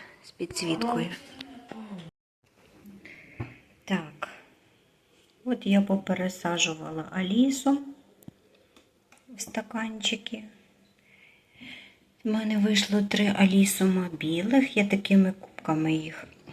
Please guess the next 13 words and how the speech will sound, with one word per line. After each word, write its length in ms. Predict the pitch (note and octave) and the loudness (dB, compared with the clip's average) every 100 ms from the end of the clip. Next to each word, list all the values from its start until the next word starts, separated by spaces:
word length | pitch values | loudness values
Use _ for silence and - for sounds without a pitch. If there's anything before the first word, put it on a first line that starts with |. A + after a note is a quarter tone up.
| - - - - _ _ _ - - - | -18 -20 -20 -20 _ _ _ -20 -20 -8
висадила 840 | G3 G#3+ G3+ - F3+ F3 F3+ E3+ F3+ | -2 2 2 0 -4 -4 -6 -2 2
ливкою, 800 | F#3+ G3 - - - F3+ A3 C4 - - _ - | 6 4 4 -4 -4 0 2 0 -2 -14 _ -8
просто 420 | G3+ G#3 - G3 | -4 -2 -2 -4
перевалила. 960 | G3+ G#3 G3+ F#3+ G3 G3 G3 F#3+ F#3+ F#3+ - - - - - | 4 6 6 8 6 8 6 4 0 -4 -14 -20 -20 -20 0
І 240 | F#3+ G3+ | 6 6
плівочку 640 | G3+ G3+ G#3+ G3 G3 - F3 | 8 6 6 6 2 -2 -4
оцю 360 | F#3 - F3+ | -4 -2 -4
зняла 460 | F#3 G3+ A3 A#3+ G#3 | 0 2 6 8 6
з 60 | - | 4
таблетки, 680 | F3+ E3+ E3 D#3+ - F3 | 0 -2 -4 -4 -6 -6
щоб 480 | - - - - E3 | -4 -4 -8 -8 -2
корінці 560 | F#3 F#3 F3+ F3+ - E3+ | 2 2 2 -2 -4 -6
розвивалися 880 | D#3+ D3+ D#3 D#3+ D#3 D#3+ E3+ - | -6 -10 -10 -10 -10 -12 -14 -14